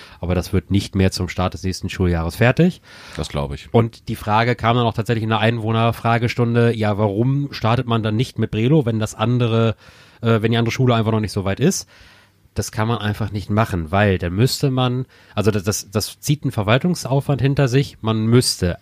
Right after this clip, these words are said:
Speaker 1: alle, die die Ganztagsschule brauchen, dann gibt's Schulwechsel, da werden Klassen auseinandergerissen, es müssten Busfahrpläne angepasst werden. Also da ist ein administrativer, verwaltungstechnischer Aufwand hinter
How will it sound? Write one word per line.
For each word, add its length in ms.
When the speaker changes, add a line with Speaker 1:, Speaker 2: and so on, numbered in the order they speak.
Speaker 1:
alle, 280
die 160
die 100
Ganztagsschule 680
brauchen, 520
dann 200
gibt's 280
Schulwechsel, 760
da 100
werden 180
Klassen 320
auseinandergerissen, 840
es 80
müssten 300
Busfahrpläne 800
angepasst 560
werden. 280
Also 240
da 80
ist 220
ein 40
administrativer, 840
verwaltungstechnischer 800
Aufwand 260
hinter 340